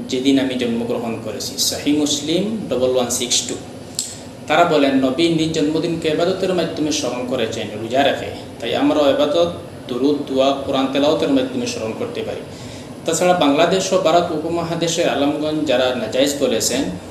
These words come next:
এক নম্বর মৌলানা আহমদ রেজা খান বেরলভী ভারত, তিনি মিলাদকে জায়েজ বলেছেন এবং উম্মাহকে নবীর জন্মের খুশি প্রকাশে উৎসাহ দিয়েছেন। মৌলানা মোহাম্মদ আব্দুল হামিদ পীরজাদা বাংলাদেশ, তিনি বলেছেন, মিলাদ হলো নবীর প্রতি ভালোবাসা প্রকাশ, তবে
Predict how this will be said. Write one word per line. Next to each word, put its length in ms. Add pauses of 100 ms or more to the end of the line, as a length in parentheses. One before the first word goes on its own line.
(420)
এক 200
নম্বর 220
মৌলানা 340
আহমদ 320
রেজা 220
খান 280
বেরলভী 440
ভারত, 280 (120)
তিনি 160
মিলাদকে 420
জায়েজ 300
বলেছেন 380 (680)
এবং 180
উম্মাহকে 720 (260)
নবীর 320
জন্মের 280 (120)
খুশি 260
প্রকাশে 340
উৎসাহ 360
দিয়েছেন। 340 (240)
মৌলানা 260
মোহাম্মদ 520
আব্দুল 360
হামিদ 220 (100)
পীরজাদা 340
বাংলাদেশ, 580
তিনি 160
বলেছেন, 440
মিলাদ 480
হলো 120
নবীর 320 (100)
প্রতি 140
ভালোবাসা 580
প্রকাশ, 480
তবে 260